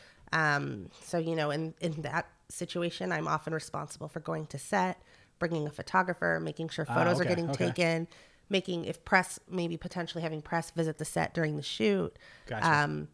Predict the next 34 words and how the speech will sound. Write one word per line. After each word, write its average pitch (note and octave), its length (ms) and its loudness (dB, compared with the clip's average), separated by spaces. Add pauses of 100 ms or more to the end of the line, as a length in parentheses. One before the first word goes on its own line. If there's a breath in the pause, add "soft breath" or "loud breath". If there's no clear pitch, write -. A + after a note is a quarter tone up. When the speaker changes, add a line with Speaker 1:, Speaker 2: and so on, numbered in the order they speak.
(360 soft breath)
Speaker 1:
putting F#3 220 0
together E3+ 280 0
a D3+ 40 2
press - 340 0
kit F#3+ 340 0
so E3+ 100 -2
that E3 160 0
when D#3+ 100 -2
they're D#3 100 0
promoting D#3+ 440 2
the D#3 60 -2
film D3+ 260 0
later, D#3 260 0
they C#3+ 100 -2
have F3 300 0
it. F3+ 200 0 (100)
Speaker 2:
Yeah. A#2+ 160 -4 (920)
Speaker 1:
Um, D3+ 320 0 (160)
in E3+ 140 0
Micah's E3 480 2
situation F3 760 -2
for, D3+ 320 0
uh, D3 180 0
Chuck - 280 -4
and D3+ 120 -6
Tito, F3 380 2
his D#3 160 -2
thirty D#3+ 280 -2
for E3+ 140 -10
thirty, G#3+ 500 0 (420 loud breath)
I F3 100 6
was E3+ 160 4
brought E3+ 320 4
on D#3+ 380 2